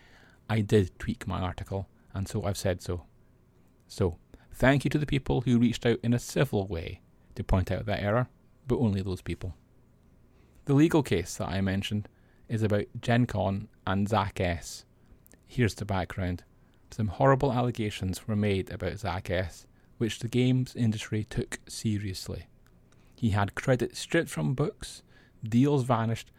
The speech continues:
and he was banned from events like Gen Con. Gen Con was open about that and took the chance to refresh their policies and stance against abusers and lowlifes.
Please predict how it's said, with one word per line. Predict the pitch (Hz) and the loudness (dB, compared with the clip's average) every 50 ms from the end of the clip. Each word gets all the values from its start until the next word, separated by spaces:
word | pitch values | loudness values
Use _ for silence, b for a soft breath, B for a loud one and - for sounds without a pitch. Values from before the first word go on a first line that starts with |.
| b b b b | b b b b
and | b 104 | b -2
he | 107 117 | 0 0
was | 117 113 107 104 | 2 2 0 0
banned | - 110 110 110 113 120 117 117 | 2 2 2 4 4 2 0 -2
from | - - 139 135 127 | -4 -4 -2 0 0
events | 127 - - 92 95 95 101 - - - | 0 2 0 0 0 -2 -4 -8 -8 -6
like | 107 - 104 | -6 -6 -4
Gen | - 113 107 104 110 104 | -2 -2 0 0 -2 -4
Con. | - 101 95 92 90 - - - _ - b b b b b b b b b b - | -4 -6 -6 -6 -8 -10 -16 -20 _ -20 b b b b b b b b b b 4
Gen | 123 117 120 120 | 6 6 6 6
Con | - - 131 131 127 123 | 4 2 0 0 2 2
was | 123 120 - - - - | 0 0 0 -2 -2 0
open | 120 104 - - - 101 92 | 0 2 4 4 4 4 4
about | 87 - 90 80 - - | 2 0 -2 -2 -2 -2
that | 95 92 95 - - - | -2 -2 -2 -4 -6 -8
and | - 113 110 | -8 -6 -4
took | - 147 160 165 | -2 -2 -2 -2
the | 151 | -2
chance | 139 - - 123 113 113 107 - | -2 0 2 2 2 2 0 -2
to | - 123 | -4 -4
refresh | 113 120 113 - - - 131 127 123 127 - - | -2 -2 -4 -4 -6 -2 0 2 2 2 0 -2
their | - 113 | -4 -4
policies | 107 - 113 104 98 101 101 - - 95 90 - - | -4 -2 0 0 0 0 0 -2 -4 -4 -4 -4 -6
and | 110 107 104 - | -6 -6 -6 -6
stance | - - 120 107 101 90 - - - | -4 -2 -2 0 0 -2 -4 -6 -8
against | 101 98 - 101 101 - - 95 | -8 -6 -6 -6 -6 -6 -8 -8
abusers | 95 - 104 107 104 110 107 104 104 | -4 -2 -2 0 0 0 0 0 -2
and | - 107 104 98 | -2 -4 -4 -2
lowlifes. | 104 98 95 90 90 87 92 90 - - - | 0 0 0 -2 -2 -4 -6 -10 -12 -14 -18